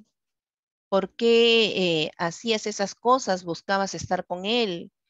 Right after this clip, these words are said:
Mm, entonces, como de alguna forma haciendo sentir culpable a la víctima o cuestionando o juzgando a la víctima, ese tipo de preguntas no se pueden realizar. Mm. Entonces,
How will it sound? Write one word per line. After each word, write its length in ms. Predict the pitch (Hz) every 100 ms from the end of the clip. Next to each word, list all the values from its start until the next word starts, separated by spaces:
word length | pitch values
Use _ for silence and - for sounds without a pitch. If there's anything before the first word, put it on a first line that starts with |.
| _ _
Mm, 540 | - 185 170 160 156 220 _ _
entonces, 520 | 180 170 185 180 214
como 560 | - 214 202 190 175 -
de 140 | 180 170
alguna 380 | 170 220 240 226
forma 560 | - 220 208 208 208 214
haciendo 580 | 170 165 - 202 202 208
sentir 540 | - 165 170 185 175 _
culpable 720 | 226 202 _ 233 247 202 170
a 80 | 165
la 140 | 160
víctima 760 | 165 170 _ 170 170 170 175 180
o 320 | 185 180 180
cuestionando 1040 | - 180 - 175 165 208 247 185 156 156 - _ _ _
o 80 | 180
juzgando 640 | - 185 196 226 226 185
a 40 | 160
la 120 | 160
víctima, 460 | 165 - 175 175 170
ese 200 | 185 220
tipo 220 | 208 208
de 80 | 196
preguntas 400 | 160 160 170 175
no 100 | 165
se 120 | 170
pueden 280 | - 160 156
realizar. 460 | 151 - - - _ _ _ _ _ _ _
Mm. 280 | 151 151 175 _ _ _ _ _
Entonces, 340 | 180 208 214